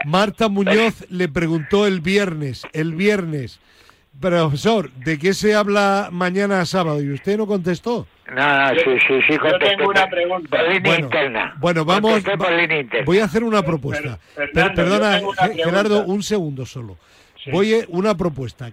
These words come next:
Speaker 1: Cada uno de nosotros va a proponer un tema y lo vamos a abordar. Y vamos a empezar por Gerardo, que tiene una pregunta. ¿Esa pregunta implica un tema o no?
Speaker 2: A ver.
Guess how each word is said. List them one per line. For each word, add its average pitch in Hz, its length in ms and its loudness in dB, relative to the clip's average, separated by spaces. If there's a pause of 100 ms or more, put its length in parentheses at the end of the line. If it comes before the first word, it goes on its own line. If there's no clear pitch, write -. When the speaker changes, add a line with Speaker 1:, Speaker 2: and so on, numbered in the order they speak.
Speaker 1:
Cada 208 280 0
uno 208 200 2
de 190 100 0
nosotros 208 600 -2 (180)
va 196 100 2
a - 40 -4
proponer 180 460 -2
un 160 160 -4
tema 208 420 0
y 156 80 -6
lo 160 80 0
vamos 170 300 0
a - 20 -2
abordar. 123 420 -4 (400)
Y 165 120 0
vamos 202 260 2
a 220 60 2
empezar 190 360 0
por 175 200 -2
Gerardo, 202 360 0
que 185 120 0
tiene 202 160 -2
una 196 180 0
pregunta. 175 500 -4 (300)
¿Esa 165 220 0
pregunta 202 420 0
implica 190 400 0
un 180 120 -2
tema 247 360 -2
o 151 100 -4
no? 156 160 -2 (440)
Speaker 2:
A 95 100 -10
ver. 95 160 -10